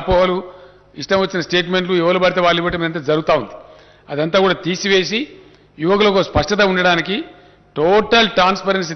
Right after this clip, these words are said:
తేవడానికి కొత్త పాలసీ తెస్తా ఉన్నాం. ఇక నుంచి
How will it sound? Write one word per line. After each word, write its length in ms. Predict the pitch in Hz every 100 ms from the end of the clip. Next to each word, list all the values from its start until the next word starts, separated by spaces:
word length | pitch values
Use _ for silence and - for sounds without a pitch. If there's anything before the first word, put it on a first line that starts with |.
| 165
తేవడానికి 460 | 180 180 170 196 294 - - - -
కొత్త 160 | 156 190
పాలసీ 240 | 190 190 180
తెస్తా 280 | 165 - 165
ఉన్నాం. 200 | 151 190 233 - - - _ -
ఇక 100 | 147 180
నుంచి 240 | 190 233